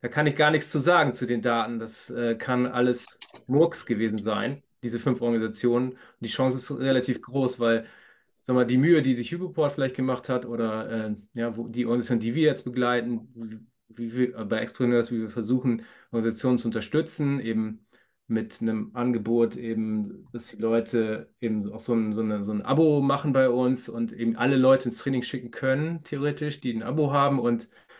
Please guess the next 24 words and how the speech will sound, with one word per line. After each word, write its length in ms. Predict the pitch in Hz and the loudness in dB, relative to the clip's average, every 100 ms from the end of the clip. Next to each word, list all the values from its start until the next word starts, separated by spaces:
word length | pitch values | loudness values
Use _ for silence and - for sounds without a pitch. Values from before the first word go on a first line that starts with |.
| - _ | -20 _
auch, 440 | 113 113 113 - - - | 0 2 2 -2 -18 -4
ähm, 760 | 117 113 113 110 107 110 - - 135 | 0 2 2 2 0 0 -6 -14 -8
Online-Kurse 1040 | 127 143 131 131 139 135 123 127 123 123 - | 0 2 2 0 -2 -2 -2 0 0 0 -4
dazu 460 | 117 - 131 123 | -10 -6 -2 -2
bekommen 540 | 117 120 - 127 120 113 | -2 -8 -2 0 2 0
und, 480 | 107 107 104 - - | -2 -4 -4 -6 -10
ähm, 600 | 104 104 101 101 98 - - - - _ _ - | -6 -4 -2 -2 -2 -6 -18 -20 -20 _ _ -8
und 160 | 104 | -8
Live-, 480 | - 110 117 123 - - - | -6 -2 0 0 -2 -14 -10
äh, 160 | 110 104 | -6 -4
Live-Sessions 960 | 110 113 117 - 131 - 131 120 117 | -2 -2 -2 -2 0 2 0 0 -2
besuchen 380 | - 120 123 120 | -6 -2 0 0
können, 440 | 117 117 113 113 107 | -2 -2 2 0 0
wo 140 | 107 | -6
sie 160 | 107 104 | -6 -6
eben 400 | 104 101 107 - _ _ _ _ | -4 -4 -6 -10 _ _ _ _
sich 200 | 110 - | -10 -4
Coaching-Antworten 840 | 131 127 131 117 123 117 117 113 | -4 -2 -2 -2 -2 0 -2 -2
holen 240 | 107 113 110 | -2 0 -2
können 380 | - 113 107 104 | -4 -4 -2 -4
bei 80 | |
uns 320 | 107 110 110 117 | -6 -8 -8 -8
und 80 | |
so. 260 | 110 107 104 | -6 -8 -8